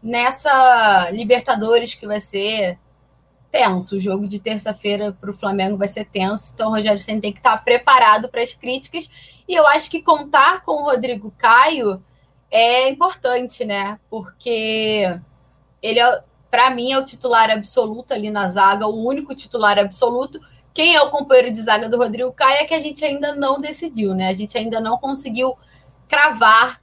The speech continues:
quem será a dupla de zaga do Rodrigo Caio ao longo dessa temporada. Tem algumas opções, que são o Gustavo Henrique, o Léo Pereira e o Bruno Viana, né, como zagueiros de ofício, assim, os três principais. E também tem o Ilharão, que tá fazendo essa função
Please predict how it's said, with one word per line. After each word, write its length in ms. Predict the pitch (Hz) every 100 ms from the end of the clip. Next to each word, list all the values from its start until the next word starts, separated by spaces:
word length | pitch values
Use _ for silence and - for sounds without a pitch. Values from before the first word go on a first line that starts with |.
| _
quem 240 | - 254 254
será 500 | 254 233 214 214 214
a 40 |
dupla 340 | 214 240 - 226
de 100 | 196
zaga 300 | 214 214 208
do 100 | 220
Rodrigo 320 | 208 202 208
Caio 380 | - 196 196 196
ao 80 |
longo 240 | 202 202 202
dessa 260 | 202 -
temporada. 720 | - 208 - 208 202 220 240 -
Tem 180 | 262 302
algumas 400 | 302 233 226 226
opções, 540 | 226 - 269 294 302 - _ _
que 140 | -
são 300 | 254 - 190
o 40 | 202
Gustavo 320 | 202 240 247
Henrique, 580 | 247 311 392 381 403 403 _ _ _ _ _
o 80 | 233
Léo 280 | 240 226 220
Pereira 680 | 254 240 240 285 311 330 - _ _ _ _ _
e 240 | 311 339 359
o 80 |
Bruno 280 | 262 277 262
Viana, 400 | 240 262 277 359
né, 140 | 269 247
como 200 | 247 220
zagueiros 380 | 214 208 214
de 80 | 208
ofício, 440 | 247 - 233 - 214
assim, 200 | 214 202
os 140 | -
três 260 | 214 214 -
principais. 640 | 214 214 - 220 240 262 - _ -
E 120 | 330
também 360 | 339 311 302 311
tem 180 | 294
o 80 | 294
Ilharão, 600 | 294 294 320 294 254 269
que 100 | 269
tá 160 | 262 254
fazendo 560 | 262 240 240 233 247 247
essa 280 | 233 247
função 640 | 247 269 269 269 240 240